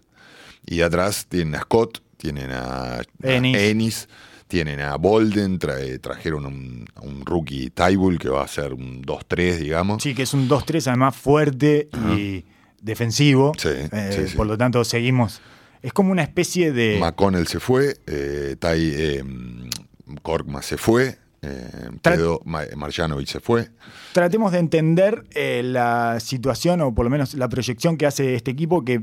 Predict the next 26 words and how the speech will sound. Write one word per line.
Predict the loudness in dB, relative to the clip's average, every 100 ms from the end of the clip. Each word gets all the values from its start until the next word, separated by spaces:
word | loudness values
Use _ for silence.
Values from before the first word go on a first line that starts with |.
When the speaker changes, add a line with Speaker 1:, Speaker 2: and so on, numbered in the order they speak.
| -2
Speaker 2:
me | -2 0
parece | 0 0
que | 0
quedó | 0
especialmente | -2 -4 -2 2 2 2 2 2 2 2 -2 -18 -10 0
atado | 2 4 4 4 4 2
a | 2
esa | 2 0
serie | 0 2 2
con | 2 2
Toronto, | 4 6 4 0 0
¿no? | 4 4
Speaker 1:
Ujú. | 2 -6 -4
Speaker 2:
Es, | 0 0 -2
estuvimos | -2 0 0 0
tan | -2 0
cerca | -2 0 -4 -6 _ _ _ 0
y | 2
en | 4
realidad | 4 4 4 4 4
nuestro | 2 4 4
dominio | 4 4 4 2
fue | 2 2
desde | 2 0
el | -2
físico, | 0 -2 -2 -4 -6